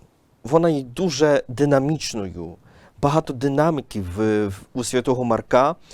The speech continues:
ми можемо побачити, читаючи цю, цю, цю Євангелію. Ось люди з усіх сторін, вони,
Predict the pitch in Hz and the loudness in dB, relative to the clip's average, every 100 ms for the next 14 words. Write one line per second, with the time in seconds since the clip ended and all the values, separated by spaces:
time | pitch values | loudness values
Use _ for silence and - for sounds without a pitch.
0 | - - - 131 131 127 135 120 120 123 | -20 -20 -10 -4 -4 -2 -4 -4 2 2
1 | 127 110 _ 104 95 87 - 110 117 117 | 2 -8 _ -10 -8 -10 -12 -4 -2 -2
2 | 110 107 - 107 - 113 110 104 95 - | -6 -12 -10 -10 -10 -10 -8 -10 -12 -10
3 | 107 104 101 110 104 104 92 90 85 87 | -8 -8 -6 -4 0 0 0 -12 -12 -18
4 | _ _ _ - - - - - - - | _ _ _ -20 -20 -20 -20 -20 -18 2
5 | 175 208 - - _ 139 139 240 240 190 | 4 4 -6 -10 _ -8 -4 -4 -2 -4
6 | - 160 - - 262 - - 175 160 113 | -4 -8 -6 -4 -4 -4 -6 0 0 0
7 | 87 87 _ _ _ _ _ _ 110 160 | -6 -12 _ _ _ _ _ _ 0 0
8 | 185 175 | 2 0